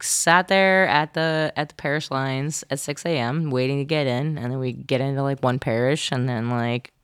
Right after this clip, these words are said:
sleep in the car or do something or figure something out.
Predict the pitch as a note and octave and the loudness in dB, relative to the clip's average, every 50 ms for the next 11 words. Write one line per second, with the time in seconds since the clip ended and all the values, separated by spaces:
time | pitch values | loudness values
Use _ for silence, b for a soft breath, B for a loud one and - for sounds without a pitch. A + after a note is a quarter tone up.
0 | _ _ - - - - C#3 C3 B2+ C3 B2+ B2+ - - A2 A#2+ C3 C3 C3+ C3+ | _ _ -10 -6 -4 -4 -4 -2 -2 -4 -6 -4 0 2 2 2 2 2 2 0
1 | C3+ C3+ B2+ B2+ B2+ B2 - - A#2+ B2 A#2+ A#2 A#2+ B2 B2 B2 B2 C3 C3+ C3+ | 0 -2 -2 -2 -4 -4 -2 -4 -4 -4 -2 -2 -2 0 0 0 -2 -2 -2 -2
2 | C3 C3 C3 - - A#2 A2+ B2 B2 - B2 B2+ B2 A#2+ A#2 A#2 C3+ - - b | -2 -4 -4 -4 -4 -2 -2 -2 -4 -4 -4 -4 -2 -2 -2 0 -2 -2 -4 b